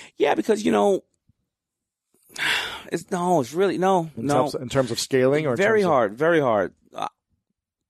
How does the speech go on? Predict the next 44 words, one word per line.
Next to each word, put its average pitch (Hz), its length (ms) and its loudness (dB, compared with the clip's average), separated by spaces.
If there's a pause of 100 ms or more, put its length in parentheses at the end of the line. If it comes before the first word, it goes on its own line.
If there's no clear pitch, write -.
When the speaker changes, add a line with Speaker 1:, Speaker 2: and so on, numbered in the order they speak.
(160)
Speaker 1:
really, 220 460 0
all 160 320 2
of 120 60 0
them. 110 160 0
I, 117 300 0
I 120 100 0
can't 175 380 -4
say 170 220 0
that 143 220 0
any, 160 480 -2
any 170 220 0
Speaker 2:
Yeah. 139 120 -4
Speaker 1:
one 160 360 0
person, 135 720 -2 (560)
uh, 123 260 0
helped 135 320 -4
me 139 120 2
more 143 200 0
than 139 60 -2
the 113 100 0
other. 139 200 0
I 123 100 2
can't 135 220 -4
say 127 120 -4
any 131 160 0
one 123 180 -2
person 117 400 -4
didn't 120 300 0
have 123 260 0
the 113 60 -2
knowledge. 120 360 -2
My 95 140 -2
mother 143 240 0
helped 139 160 0
Speaker 2:
Mm. - 20 0
Speaker 1:
me 131 40 0
in 127 60 0
the 127 40 -2
beginning, 143 380 0
my, 110 160 -2
my 107 60 -12
Speaker 2:
Sure. 110 200 -6
Speaker 1:
stepfather, 123 400 0
Steve, 151 380 0